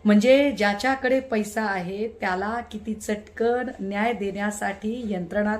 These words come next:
तयार होतात. ज्याच्याकडे पैसा आहे त्याच्यासाठी यंत्रणा कशा रेड कार्पेट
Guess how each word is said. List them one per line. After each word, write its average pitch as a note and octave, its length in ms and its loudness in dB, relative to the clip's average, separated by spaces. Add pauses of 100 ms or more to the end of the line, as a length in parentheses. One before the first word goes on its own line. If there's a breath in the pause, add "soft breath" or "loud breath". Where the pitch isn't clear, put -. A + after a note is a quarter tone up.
तयार G#3 260 -2
होतात. E3+ 340 -8 (760 loud breath)
ज्याच्याकडे D4 400 8
पैसा C4+ 480 2
आहे C4+ 320 2
त्याच्यासाठी C4+ 1120 -2 (260 soft breath)
यंत्रणा C4+ 580 2
कशा C4+ 360 2
रेड B3 340 2
कार्पेट C#4 560 2